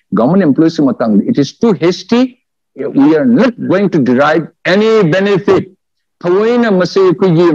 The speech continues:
ꯑ, ꯊꯕꯛ ꯇꯧꯗꯕ ꯃꯤꯗ, "ꯅꯈꯣꯏꯗ ꯅꯣꯏ ꯅꯨꯡꯉꯥꯏꯔꯣ, ꯉꯁꯤꯗꯤ ꯅꯣꯏ ꯂꯤꯒꯦꯜꯂꯤ ꯅꯈꯣꯏꯗ ꯑꯣꯐꯤꯁ ꯁꯨꯇꯤ ꯄꯤꯔꯕꯅꯤ" ꯍꯥꯏꯗꯅ꯫ ꯒꯚꯔꯟꯃꯦꯟꯠꯀꯤ ꯚ꯭ꯌꯨꯁꯇ ꯐꯖꯕ ꯋꯥꯈꯜꯅꯤ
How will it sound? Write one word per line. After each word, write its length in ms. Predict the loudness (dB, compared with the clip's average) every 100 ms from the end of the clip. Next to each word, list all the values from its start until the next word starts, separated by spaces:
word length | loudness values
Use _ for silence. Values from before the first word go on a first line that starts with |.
| -2 _ _ _
ꯑ, 280 | -2 0 0
ꯊꯕꯛ 320 | 0 -2 0
ꯇꯧꯗꯕ 280 | 0 2 2
ꯃꯤꯗ, 420 | 2 2 2 0 -4 -12 _ -4
"ꯅꯈꯣꯏꯗ 400 | 0 2 2 2
ꯅꯣꯏ 180 | 2 2
ꯅꯨꯡꯉꯥꯏꯔꯣ, 720 | 2 2 2 0 0 -2 -8 _ -8
ꯉꯁꯤꯗꯤ 300 | -2 0 2
ꯅꯣꯏ 200 | 2 2 2 2
ꯂꯤꯒꯦꯜꯂꯤ 380 | 2 2 2 0 0
ꯅꯈꯣꯏꯗ 300 | 0 -2 -4
ꯑꯣꯐꯤꯁ 280 | -2 -2 0
ꯁꯨꯇꯤ 260 | 0 0
ꯄꯤꯔꯕꯅꯤ" 520 | 0 0 0 0 0 -2 _ _ _
ꯍꯥꯏꯗꯅ꯫ 380 | -2 -2 -4 -12 _ _ _ _ _ -2
ꯒꯚꯔꯟꯃꯦꯟꯠꯀꯤ 540 | 0 2 0 0 0
ꯚ꯭ꯌꯨꯁꯇ 480 | 2 2 0 -2 -8 -10 -16 _ _
ꯐꯖꯕ 280 | -2 0 0
ꯋꯥꯈꯜꯅꯤ 480 | -2 -2 -2 0